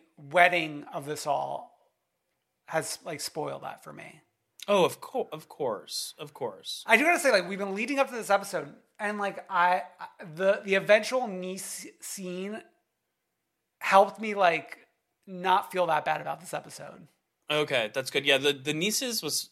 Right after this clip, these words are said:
Speaker 2: so much fun.
Speaker 1: Yeah. Um, we, uh, we have this wedding, and I was curious as to, like, how we were going to address that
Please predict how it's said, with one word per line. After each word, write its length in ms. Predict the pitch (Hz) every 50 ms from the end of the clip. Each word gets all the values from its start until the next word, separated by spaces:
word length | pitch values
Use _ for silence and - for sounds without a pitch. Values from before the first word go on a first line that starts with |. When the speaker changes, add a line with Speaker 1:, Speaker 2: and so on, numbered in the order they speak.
| _
Speaker 2:
so 320 | - - - - 143 135 135
much 260 | 131 123 110 - -
fun. 160 | - 107 87 - _ _ -
Speaker 1:
Yeah. 200 | 160 131 - - - _ _ _ _ _ _ _ _ - - _ -
Um, 560 | 180 175 170 170 175 175 175 175 170 170 - - _ _ _ _ _ _ _ _ _ _ _ _ _ -
we, 640 | 175 165 160 160 185 190 196 202 196 196 196 196 196
uh, 300 | 190 185 185 180 180 180 - - _ _ _ _ _ _ _ _ _ _
we 140 | 180 185 202
have 280 | 170 185 226 240 254 247
this 200 | 294 - - -
wedding, 500 | 170 156 151 147 139 139 139 143 143 - _ _ _ _ _ - -
and 80 | 190 196
I 60 | 208
was 220 | 214 233 240 190
curious 460 | - - - 254 269 302 330 339 311 320
as 160 | 330 320 -
to, 60 | 277
like, 340 | 226 190 175 165 143 - - _ _ _ _ _ _ _ _ _ _ _
how 520 | _ - - - 214 214 214 226 233 240 240
we 200 | 214 226 214 202
were 240 | 185 185 190 190 175
going 460 | 143 165 175 175 175 170 170 175 165
to 220 | - - 175 165
address 560 | 165 151 127 156 160 156 160 160 160 - -
that 400 | - 165 160 156 156 156 - -